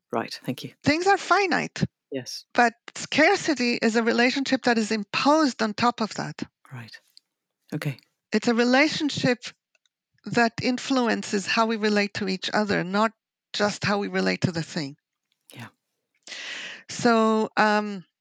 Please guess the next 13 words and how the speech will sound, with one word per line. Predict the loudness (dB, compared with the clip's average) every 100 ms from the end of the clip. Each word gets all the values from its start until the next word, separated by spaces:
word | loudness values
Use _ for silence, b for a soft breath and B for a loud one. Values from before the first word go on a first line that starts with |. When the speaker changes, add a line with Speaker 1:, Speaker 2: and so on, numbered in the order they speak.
| _ -12
Speaker 2:
what | 0 4 4 2 -10 -12 _ _ -12
we | -2 2 2
can | 2 -2
do | 2 4 4
as | 2
individuals | -2 -2 0 0 0 -4 -6 -6 -10 -14 -16 _ _ b b b b b _ _ _
is | 0 2 2 -2
to | -2 0 2
surround | 0 -2 -2 2 2 2 2
ourselves | -2 -2 -2 -2 -4 -6
with | -4
enough | -2 0 -2 -2
support | -10 -6 -4 -2 -4 -12